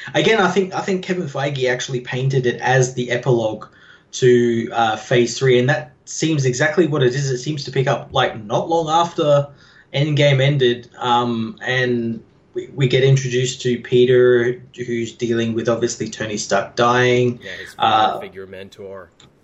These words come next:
Speaker 1: o-, other people, like, Happy dealing with that as well, by the looks of it.
Speaker 2: Who also
Speaker 1: Um,
Speaker 2: seems to have been dating May in the five years, so that's how they explain how
Speaker 1: Well,
Speaker 2: that happened.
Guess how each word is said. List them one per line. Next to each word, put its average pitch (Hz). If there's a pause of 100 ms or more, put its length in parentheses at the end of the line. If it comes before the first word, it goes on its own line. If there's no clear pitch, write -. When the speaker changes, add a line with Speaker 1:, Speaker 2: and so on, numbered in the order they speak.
(120)
Speaker 1:
o-, 170
other 156
people, 160
like, 131
Happy 147
dealing 147
with 143
that 139
as 117
well, 139
by 135
the 131
looks 135
of 131
it. 139 (360)
Speaker 2:
Who 110
also 117
Speaker 1:
Um, 110
Speaker 2:
seems 107
to 123
have 101
been 101
dating 104
May 120
in 123
the 120
five 120
years, 120
so 107
that's 95
how 147
they 104
explain 101
how 180
Speaker 1:
Well, -
Speaker 2:
that 101
happened. 123